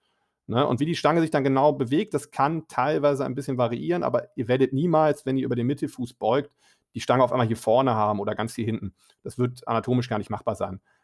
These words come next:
Aber ihr müsst euch jetzt nicht mit einem, ähm, Geodreieck hier hinstellen und hier unbedingt eine Linie zeichnen permanent,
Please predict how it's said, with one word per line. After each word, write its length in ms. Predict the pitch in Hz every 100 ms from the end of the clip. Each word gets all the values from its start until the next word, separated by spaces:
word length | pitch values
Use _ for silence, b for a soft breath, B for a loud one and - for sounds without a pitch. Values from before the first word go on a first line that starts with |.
| _
Aber 260 | - 127 147
ihr 80 | 123
müsst 200 | 139 143
euch 120 | 131
jetzt 160 | 120 131
nicht 180 | 143
mit 220 | 143 131 127
einem, 320 | 123 127 120
ähm, 300 | 117 110 107
Geodreieck 540 | 117 147 123 127 139
hier 120 | 139 127
hinstellen 480 | 135 - 135 135
und 140 | 120 123
hier 200 | 127 123
unbedingt 320 | 135 127 123
eine 80 | 117
Linie 260 | 135 123
zeichnen 440 | - - 131 151 135
permanent, 540 | 143 139 135 139 135